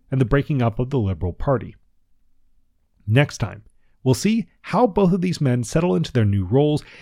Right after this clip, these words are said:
and precisely how Ferdinand will attempt to exercise the authority of his new role,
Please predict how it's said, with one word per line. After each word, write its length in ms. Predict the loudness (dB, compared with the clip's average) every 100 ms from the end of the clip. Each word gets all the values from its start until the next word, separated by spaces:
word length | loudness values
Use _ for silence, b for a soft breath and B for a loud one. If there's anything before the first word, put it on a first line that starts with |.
| B
and 180 | -2 0
precisely 480 | -2 -6 -6 -4 -6
how 380 | -4 0 0 0
Ferdinand 580 | 2 2 2 -4 -8 -16 _ 0
will 120 | 2
attempt 280 | 4 2 0
to 180 | -4 -4
exercise 520 | -4 -6 -2 0 0
the 100 | 0
authority 580 | 0 0 0 2 -2 -4
of 240 | -2 -2
his 220 | 0 -2 0
new 160 | -2
role, 440 | 0 0 0 -6